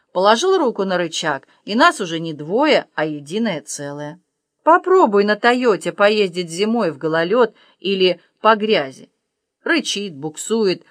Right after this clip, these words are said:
а с места никак. А тут легонечко вторую скорость воткнул и покатила, милая, покатила». Окраина, где стоял дом Тверского, считалась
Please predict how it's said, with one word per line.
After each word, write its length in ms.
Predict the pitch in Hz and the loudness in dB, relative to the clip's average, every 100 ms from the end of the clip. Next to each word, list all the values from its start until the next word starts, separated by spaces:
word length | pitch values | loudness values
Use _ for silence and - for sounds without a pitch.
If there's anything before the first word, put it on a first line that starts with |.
| _ | _
а 160 | - 254 | 2 2
с 80 | 285 | 2
места 340 | 339 302 170 | -2 -2 -4
никак. 560 | 185 262 233 165 135 _ _ _ _ _ | -2 -4 -2 -4 -4 _ _ _ _ _
А 140 | 160 | -8
тут 300 | 160 233 226 _ _ _ | -4 -4 -4 _ _ _
легонечко 800 | 160 190 180 240 220 185 - 165 | -4 -4 2 4 4 0 -6 -2
вторую 400 | - 202 202 190 | 2 4 4 0
скорость 500 | - 202 175 160 - | 0 0 0 -2 -4
воткнул 520 | 160 151 - 330 370 | -4 -4 -6 -6 -4
и 40 | |
покатила, 800 | 359 233 226 160 - 180 233 233 208 | -2 -2 -2 -4 -4 -8 -2 0 -2
милая, 520 | 190 175 156 131 131 | -4 -8 -8 -12 -6
покатила». 760 | - 320 349 359 339 294 170 - _ _ _ _ _ _ _ _ _ _ _ _ _ _ _ _ _ _ _ _ _ _ _ _ _ _ | -6 0 0 0 -4 -4 -8 -16 _ _ _ _ _ _ _ _ _ _ _ _ _ _ _ _ _ _ _ _ _ _ _ _ _ _
Окраина, 760 | 220 226 247 240 233 220 208 - | 0 2 4 6 6 6 6 2
где 240 | 196 202 | -6 -6
стоял 320 | 208 214 202 | -2 2 2
дом 300 | 190 185 165 | 2 0 -2
Тверского, 560 | 156 196 196 381 370 359 | -2 -4 -4 -4 -2 0
считалась 680 | - 254 277 277 277 - | 0 2 4 4 2 -2